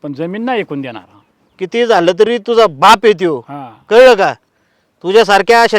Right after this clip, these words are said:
Speaker 2: छप्पन अडचणी असल्या ना, पाच मिनिटात सोडवीन त्यो. निदान त्याला विश्वासात घेऊन सांग तरी, काय झालंय, काय नाही.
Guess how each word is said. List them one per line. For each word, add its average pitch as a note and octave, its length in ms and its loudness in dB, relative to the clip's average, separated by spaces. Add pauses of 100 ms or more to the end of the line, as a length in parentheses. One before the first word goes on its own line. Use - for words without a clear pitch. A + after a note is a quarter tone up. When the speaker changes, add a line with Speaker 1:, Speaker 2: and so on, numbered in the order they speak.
Speaker 2:
छप्पन A#3 240 0
अडचणी A#3 340 0
असल्या A#3+ 280 -2
ना, B3 180 -2 (240)
पाच A3+ 220 2
मिनिटात B3 260 0
सोडवीन G3+ 360 -4
त्यो. F#3 160 0 (200)
निदान A3 300 2
त्याला B3 140 4
विश्वासात B3 440 0
घेऊन G3+ 220 -6
सांग A#3+ 280 -2
तरी, D4 200 -4 (420)
काय A3+ 200 4
झालंय, G3 320 2
काय G3+ 220 0
नाही. G3 240 -2